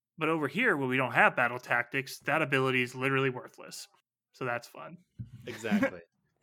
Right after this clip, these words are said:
Speaker 1: <laughs> I hear
Speaker 2: Fantastic.
Speaker 1: people like, "Aren't, aren't you upset?" Like, why would I be upset? It does nothing.
Speaker 2: <laughs>
Speaker 1: They really need to give her a buff, if anything.
Speaker 2: <laughs>
Speaker 1: Um, the, the cool thing overarching about these Regiments of Renown, though, is that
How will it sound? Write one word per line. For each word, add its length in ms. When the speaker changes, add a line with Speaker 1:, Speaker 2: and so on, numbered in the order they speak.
Speaker 1:
<laughs> 360
I 100
hear 160
Speaker 2:
Fantastic. 20
Speaker 1:
people 180
like, 200
"Aren't, 300
aren't 220
you 100
upset?" 380
Like, 120
why 140
would 100
I 60
be 140
upset? 420
It 140
does 200
nothing. 480
Speaker 2:
<laughs> 40
Speaker 1:
They 100
really 180
need 120
to 160
give 160
her 120
a 60
buff, 600
if 160
anything. 500
Speaker 2:
<laughs> 260
Speaker 1:
Um, 600
the, 180
the 120
cool 220
thing 200
overarching 540
about 200
these 300
Regiments 460
of 100
Renown, 300
though, 160
is 140
that 320